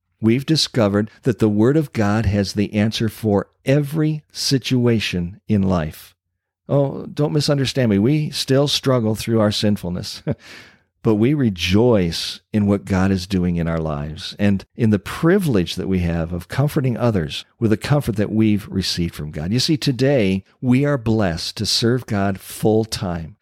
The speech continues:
taking men and many times their wives as well into the same scriptures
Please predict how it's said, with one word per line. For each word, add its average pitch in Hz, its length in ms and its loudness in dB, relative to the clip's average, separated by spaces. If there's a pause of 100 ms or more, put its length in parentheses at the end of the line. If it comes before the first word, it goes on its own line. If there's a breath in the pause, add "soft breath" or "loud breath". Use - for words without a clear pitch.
(180 soft breath)
taking 131 460 2
men 113 240 4
and 104 160 2
many 123 200 0
times 104 360 -2
their 104 120 2
wives 107 440 0 (160)
as 107 180 -2
well 104 280 2
into 110 300 0
the 95 120 0
same 139 680 -2
scriptures - 680 -4